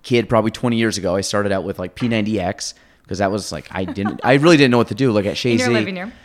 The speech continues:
Speaker 2: <laughs>
Speaker 1: Yeah, exactly. Well, yeah, living room, basement, uh, actually my bedroom too. It's, I just didn't have a good knowledge on working out.
Speaker 2: Right.
Speaker 1: And then I kinda did some research and research, and I actually do own a T R X band.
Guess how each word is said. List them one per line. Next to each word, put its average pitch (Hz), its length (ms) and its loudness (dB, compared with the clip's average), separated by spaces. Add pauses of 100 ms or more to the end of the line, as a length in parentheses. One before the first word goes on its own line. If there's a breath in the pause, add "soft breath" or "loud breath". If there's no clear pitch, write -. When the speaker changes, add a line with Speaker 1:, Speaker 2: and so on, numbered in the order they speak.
(160)
Speaker 2:
<laughs> 269 300 -6
Speaker 1:
Yeah, 226 140 4
exactly. 139 480 4
Well, 113 220 2
yeah, 127 160 4
living 113 300 2
room, 120 140 4
basement, 117 540 2
uh, 98 260 2
actually 107 260 -2
my 95 60 2
bedroom 107 400 2
too. 117 300 0
It's, - 120 -6
I 92 120 0
just 131 200 -2
didn't 131 220 0
have 107 520 -4 (120)
a 117 60 -4
good 107 180 -2
knowledge 98 400 -4
on 90 200 -6
working 101 300 -6
out. 202 180 -6
Speaker 2:
Right. - 180 -14 (300 soft breath)
Speaker 1:
And 113 160 0
then 120 200 4
I 117 80 4
kinda 151 220 -2
did 143 140 -2
some 139 140 0
research 113 440 0
and 101 80 -2
research, 101 380 -2
and 101 80 -4
I 98 40 -4
actually 120 460 -4
do 120 340 0
own 107 260 -2
a 98 60 -4
T - 220 -6
R 113 140 -2
X 87 160 -6
band. 90 360 -8